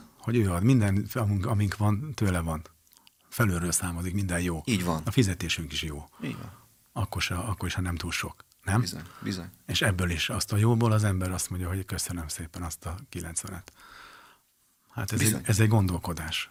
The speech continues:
Speaker 2: <laughs>
Speaker 1: hitáltali gondolkodás. Megtanultátok
Speaker 2: Minden
Speaker 1: akkor.
Speaker 2: ígére hittel kell ráállni, el kell fogadni ezeket. Vannak olyan dolgok, ugye, amiket nem értünk meg. Hát Pál apostol is azt mondja, hogy amiben egyetértünk,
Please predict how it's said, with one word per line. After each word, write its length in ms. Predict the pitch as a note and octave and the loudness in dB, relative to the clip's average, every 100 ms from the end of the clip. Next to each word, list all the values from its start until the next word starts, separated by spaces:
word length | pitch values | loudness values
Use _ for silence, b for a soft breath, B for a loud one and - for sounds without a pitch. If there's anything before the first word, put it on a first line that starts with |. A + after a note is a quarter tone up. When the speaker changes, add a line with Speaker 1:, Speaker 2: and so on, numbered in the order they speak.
| - | -6
Speaker 2:
<laughs> 180 | - A2 | 2 4
Speaker 1:
hitáltali 500 | A2+ F#2+ F2+ F#2+ F2+ | 4 2 -2 -2 -2
gondolkodás. 760 | F2+ F2 E2+ G2 E2 D#2+ - b b b b b b b b | -2 -2 -4 -6 -6 -8 -10 b b b b b b b b
Megtanultátok 600 | - G#2 - F#2+ F2+ B2+ | 2 4 4 4 4 10
Speaker 2:
Minden 280 | F#3+ G#3+ D#3 | 12 12 10
Speaker 1:
akkor. 100 | C#3 | 6
Speaker 2:
ígére 560 | C3 A2+ A2+ G#2+ G#2 F#2+ - | 4 6 6 6 4 0 -6
hittel 540 | - F3+ - G2+ F2+ | 0 0 2 2 2
kell 320 | - F#2 E2+ D#2 - b b | 2 0 0 -4 -12 b b
ráállni, 840 | F#2+ G#2 G2+ F2 F2 F2+ F2+ F2+ | 6 8 8 2 -2 0 0 0
el 180 | C3+ C3+ | 0 0
kell 140 | G#2+ | -2
fogadni 480 | F2+ A2+ G2 F#2 F#2 | 0 2 2 2 2
ezeket. 560 | F2 F2+ - E2+ - - B B B B - | 0 -2 -4 -8 -8 -12 B B B B 2
Vannak 340 | F3 F3+ D#3+ | 4 6 6
olyan 160 | D#3+ C3+ | 4 8
dolgok, 240 | D3+ C#3 | 10 10
ugye, 140 | C#3+ C3+ | 6 4
amiket 260 | C3 C3 | 6 2
nem 180 | C#3+ C3 | 4 6
értünk 400 | G2+ F2 - F#2 | 6 4 2 2
meg. 200 | F2 E2+ B | 2 -2 B
Hát 120 | - - | -8 -4
Pál 240 | - F3 | 2 4
apostol 400 | A2+ A2 - G2 | 4 2 0 2
is 140 | F#2 | 2
azt 200 | G#2 - | 4 2
mondja, 340 | G#2 G2 G2 G2 | 2 2 4 2
hogy 280 | F#2+ F2+ - B B - | 2 -2 -4 B B 4
amiben 360 | G#3 A3+ C3+ A2 | 10 10 10 6
egyetértünk, 1040 | A2+ A2 A2 G#2 G2 - B2+ F3+ G3+ - | 6 4 6 4 4 2 2 4 2 -2